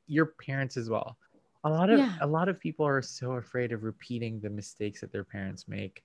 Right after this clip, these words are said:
Speaker 2: Mm-hmm.
Speaker 1: or not living up to the same relationship their parents have. And
Speaker 2: Mm-hmm.
Speaker 1: that's something that you have to do. So again, it, this, this boils down to, you know,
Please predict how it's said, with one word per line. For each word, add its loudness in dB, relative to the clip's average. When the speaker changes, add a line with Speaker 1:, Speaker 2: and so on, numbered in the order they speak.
Speaker 2:
Mm-hmm. -2
Speaker 1:
or 2
not 2
living 0
up 0
to -4
the -2
same -6
relationship -2
their -6
parents -6
have. -6
And -6
Speaker 2:
Mm-hmm. 6
Speaker 1:
that's 2
something -4
that -2
you -4
have -4
to -12
do. -8
So -2
again, 2
it, -4
this, -2
this -4
boils 0
down 0
to, -8
you -4
know, -4